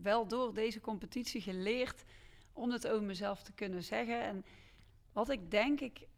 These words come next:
heel erg duidelijk doe, is heel erg zien, ehm, wat er achter een persoon zit. Dus ik oordeel niet op gedrag,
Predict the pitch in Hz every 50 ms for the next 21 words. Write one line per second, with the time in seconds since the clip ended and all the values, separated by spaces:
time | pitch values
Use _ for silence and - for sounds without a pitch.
0 | - - - - - - - - 226 208 220 - - - 202 208 208 208 202 -
1 | - - - 185 190 202 208 190 190 156 160 185 226 262 277 - - 214 - -
2 | 214 226 220 202 190 - - - - - 254 262 269 269 262 - - - - -
3 | 202 196 202 196 196 - - 196 214 - - 196 - - 226 - - - 220 -
4 | - - - 220 202 - - 196 - - 233 240 240 214 160 165 175 175 - -
5 | - - - - - - - 196 233 214 - - 226 240 247 226 233 214 214 254
6 | 254 262 233 - - 175 - 170 170 196 214 302 320 - -